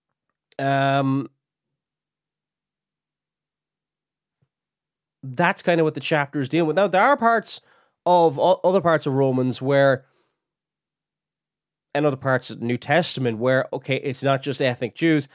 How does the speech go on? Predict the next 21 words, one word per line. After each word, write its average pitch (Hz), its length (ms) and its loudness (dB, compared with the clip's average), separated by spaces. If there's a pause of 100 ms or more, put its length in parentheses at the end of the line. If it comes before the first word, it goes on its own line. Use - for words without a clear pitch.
(240)
it's 143 160 -6
all 160 200 4
those 147 280 0
who 139 60 -2
have 131 80 -2
faith 143 280 -2
in 127 100 -6
Jesus 113 340 -12
Christ. 123 500 -4 (380)
But 139 140 -6
this 170 220 0
is 143 140 0
specifically 175 920 -4
talking 147 640 -2 (600)
to 131 760 0 (140)
the 127 240 -8
issue 151 540 0
to 131 120 -18
do 113 80 -8
with 104 140 -6
Israel, 175 640 2